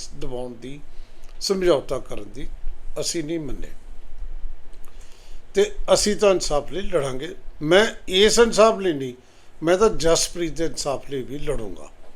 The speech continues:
ਕਹਿੰਦੇ ਜਸਪ੍ਰੀਤ ਦੇ ਪਿਤਾ ਜੀ, ਪੇਰੈਂਟਸ ਮੇਰੇ ਕੋਲ ਖੁਦ ਆਏ ਸੀ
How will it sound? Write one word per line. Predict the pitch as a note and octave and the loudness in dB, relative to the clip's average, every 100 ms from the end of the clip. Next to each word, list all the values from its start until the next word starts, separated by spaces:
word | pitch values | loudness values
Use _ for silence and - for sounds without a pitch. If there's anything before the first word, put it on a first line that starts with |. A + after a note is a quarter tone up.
| - - - - - - | -14 -16 -12 -12 -6 2
ਕਹਿੰਦੇ | A3+ C4 | 4 4
ਜਸਪ੍ਰੀਤ | F#3 D#3+ E3+ - F#3 F3+ E3 | 2 4 4 2 -4 -4 0
ਦੇ | G3 G3+ - - - - - | 2 2 0 -8 -6 -4 2
ਪਿਤਾ | E3+ F#3 E3+ | 2 6 6
ਜੀ, | D3+ C#3 C#3+ E3+ E3 - - - - - | 4 -2 -4 -2 0 -2 -2 -4 -2 -2
ਪੇਰੈਂਟਸ | D#3 D3 C#3+ D3 C#3+ | 2 2 2 0 -2
ਮੇਰੇ | F3 D#3 C3+ C#3 | -6 -4 -4 -2
ਕੋਲ | - G#3 - | -2 -2 -2
ਖੁਦ | - C3 B2 | -4 -4 -4
ਆਏ | G#2 E2 | -6 -6
ਸੀ | - - | -10 -10